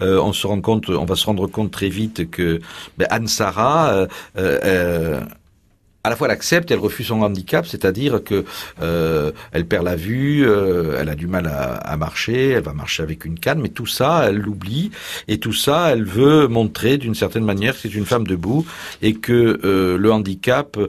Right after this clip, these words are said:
n'est pas une raison pour remettre sa vie en parenthèse. Alors je vais vous lire un petit passage là.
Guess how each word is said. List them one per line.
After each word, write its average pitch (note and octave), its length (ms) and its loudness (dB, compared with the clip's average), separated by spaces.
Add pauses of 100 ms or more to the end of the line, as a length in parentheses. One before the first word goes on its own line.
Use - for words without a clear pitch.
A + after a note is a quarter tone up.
(240)
n'est A#2 140 2
pas C#3 200 0
une A#2 180 -4
raison G#2+ 460 2
pour A2+ 280 -2
remettre G#2+ 420 2
sa G2+ 220 0
vie G2 220 -2
en D#2 100 0
parenthèse. F2+ 600 -2
Alors G#2 140 -2
je E2+ 60 -6
vais D3 80 -6
vous E3+ 80 -8
lire E3 100 -4
un A2+ 60 -4
petit F2 420 -14
passage A2+ 800 -10
là. A#2+ 180 -8